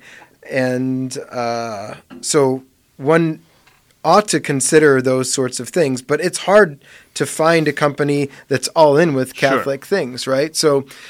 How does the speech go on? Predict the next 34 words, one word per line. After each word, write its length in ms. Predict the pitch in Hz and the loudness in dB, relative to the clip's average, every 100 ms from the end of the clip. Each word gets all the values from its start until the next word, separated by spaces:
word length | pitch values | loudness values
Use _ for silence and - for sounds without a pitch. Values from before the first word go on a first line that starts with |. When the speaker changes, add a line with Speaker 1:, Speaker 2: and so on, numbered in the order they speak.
| - | -8
Speaker 1:
I'm 140 | 160 151 | -4 0
thinking 520 | 208 220 220 165 165 | 2 4 4 2 -2
of 200 | 160 139 | -2 -2
a 60 | |
couple 300 | 139 165 160 | 2 2 2
examples. 540 | 143 123 131 127 110 123 | -2 -2 -4 -6 -10 -4
So 140 | 156 | 0
one 320 | 139 170 240 | 2 4 4
would 160 | 202 131 | 2 0
be, 400 | 131 131 131 131 - - - - | 0 0 0 -4 -10 -20 -18 -8
uh, 300 | 127 135 131 | -6 -4 -2
back 380 | 120 165 202 233 | 2 4 4 2
in 100 | 220 | 2
the 100 | 165 | 2
day, 420 | 127 113 117 151 | 2 2 2 0
there 160 | 147 | -2
used 200 | 139 165 | -2 -2
to 40 | 175 | -4
be 160 | 147 | 0
a, 240 | 139 127 131 143 | 2 2 -2 -4
a 300 | 123 127 127 _ | -4 -6 -8 _
little 240 | 151 147 185 | -4 0 0
shop 440 | - 160 139 139 | 2 2 2 -2
in 320 | - 147 131 127 | -4 -2 -2 -4
Parma, 640 | - 160 143 120 123 131 - | 0 2 2 0 -2 -8 -12
and 120 | 151 | -6
it 40 | 151 | -4
was 120 | 131 | -2
all 120 | 127 | -2
over 160 | 127 120 | -2 -4
Greater 300 | 131 127 123 | -4 -6 -6
Cleveland, 420 | 147 135 123 123 | -6 -6 -6 -8
called 300 | - 127 117 | -4 -4 -2
Lawson's. 840 | 135 165 175 - 135 117 95 - | 2 2 2 -2 -8 -12 -12 -14